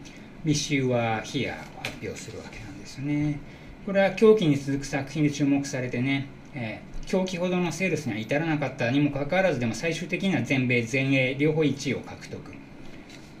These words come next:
Speaker 2: ジャケがね、こう面白くて、やっぱヒプノシスさんってジャケが、いや、まあ独特なんですけど、
Speaker 1: うん。
Speaker 2: まあ握手してる二人で、片方は炎で燃えてるっていう感じですね。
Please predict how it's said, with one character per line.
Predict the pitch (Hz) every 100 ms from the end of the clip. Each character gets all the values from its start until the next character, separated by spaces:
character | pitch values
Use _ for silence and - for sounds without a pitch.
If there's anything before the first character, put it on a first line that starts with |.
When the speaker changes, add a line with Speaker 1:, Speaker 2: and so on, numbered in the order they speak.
| -
Speaker 2:
ジ | 156 160
ャ | 156
ケ | 202
が | 190 190
ね、 | 196 - -
こ | 135
う |
面 | 131 123
白 | 143 110
く | -
て、 | 110
や |
っ | 113
ぱ |
ヒ | 117 -
プ | 170
ノ | 160
シ | 160 -
ス | - -
さ | -
ん | 104
っ |
て | 104
ジ | -
ャ | 101
ケ | 117
が、 | 104
い |
や、 | 135
ま | 143 127
あ |
独 | 107 123
特 | - 143 135
な | 117
ん |
で | 95
す |
け | -
ど、 | -
Speaker 1:
う | 131
ん。 | 98 - - - -
Speaker 2:
ま | 147 147
あ | -
握 | -
手 | 156
し | -
て | 123
る | 113
二 | 101 - 123
人 | 117
で、 | 98 104
片 | 151 151 151
方 | 151
は |
炎 | - 160 170 120
で | 107
燃 | 104 117
え | 135
て | 127
る | 120
っ | 104
て | -
い | 80
う |
感 | 90 87
じ |
で | 90
す | - 113
ね。 | 143